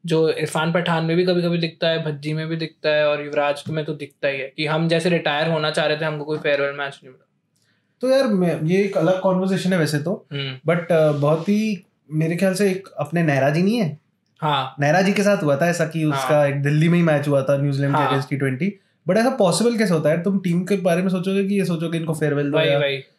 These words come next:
Speaker 2: या फिर वो सचिन का हुआ था एक वो, but वो, you are still in the team।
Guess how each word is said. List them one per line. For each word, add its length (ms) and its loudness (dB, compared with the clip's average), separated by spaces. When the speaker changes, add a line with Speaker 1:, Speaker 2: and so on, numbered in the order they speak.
Speaker 2:
या 120 6
फिर 200 2
वो 140 2
सचिन 340 0
का 80 2
हुआ 220 2
था 100 2
एक 100 -2
वो, 240 -2
but 100 2
वो, 380 2
you 140 2
are 100 4
still 200 4
in 140 4
the 80 0
team। 160 0